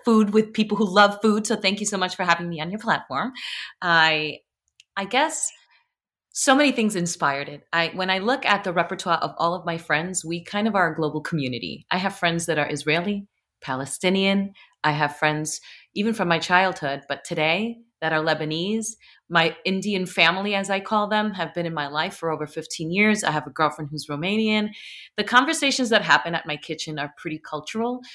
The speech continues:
So when I think of all of the exchanges, the everything, the gusto that everybody has, I thought,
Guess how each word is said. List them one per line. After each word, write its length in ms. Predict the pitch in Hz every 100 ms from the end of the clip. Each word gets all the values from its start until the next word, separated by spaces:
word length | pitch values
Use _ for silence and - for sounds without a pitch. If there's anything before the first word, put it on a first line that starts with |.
| -
So 160 | - 220
when 140 | 196
I 100 | 180
think 400 | 180 196 214 233
of 260 | 247 226 - - - _ -
all 160 | 208
of 80 | 226
the 120 | 220
exchanges, 800 | 196 - 208 196 190 196 190 175 -
the 260 | 147 139 - _ -
everything, 640 | 180 190 202 190 185 185 -
the 100 | 175
gusto 640 | 131 151 208 - - 220
that 140 | 208 190
everybody 380 | 190 190 185 180
has, 380 | 185 185 185 - - -
I 140 | 214
thought, 400 | 214 220 214